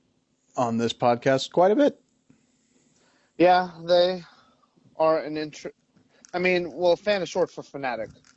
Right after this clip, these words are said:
Speaker 2: So, so the fanatics
Speaker 1: Truth.
Speaker 2: are an, an interesting bunch. But I, I'm, as long as whoever is there succeeds,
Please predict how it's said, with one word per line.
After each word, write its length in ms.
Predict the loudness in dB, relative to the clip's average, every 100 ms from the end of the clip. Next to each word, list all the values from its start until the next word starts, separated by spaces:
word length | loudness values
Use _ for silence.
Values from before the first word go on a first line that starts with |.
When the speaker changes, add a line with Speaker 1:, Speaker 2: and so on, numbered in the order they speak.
| _ -8
Speaker 2:
So, 100 | -8 -8 -20
so 520 | -10 2 4 4 0 -2 -8 -8 -4
the 120 | -2 -2 -6 _ -20 -6
fanatics 320 | -2 0 2 2 2
Speaker 1:
Truth. 20 | 0
Speaker 2:
are 80 | -6
an, 320 | -6 -10 -10 -10 -10
an 160 | -12 -8
interesting 600 | -8 -6 -6 -8 -6 -4
bunch. 520 | -2 -2 -6 -18 -20 _ _ _ _ _ _ _ _ _ _ _ _ _
But 280 | -8 -6 0
I, 200 | 0 -2 _ _ _ _ _ _ _ _ _
I'm, 460 | 0 2 0 -6 -16 _ _ -6
as 100 | -2
long 200 | 0 2
as 200 | 0 0
whoever 540 | 2 2 4 2 2 -2
is 120 | -10 -4
there 280 | 0 0
succeeds, 840 | -4 -10 -10 -4 -2 -2 -8 -20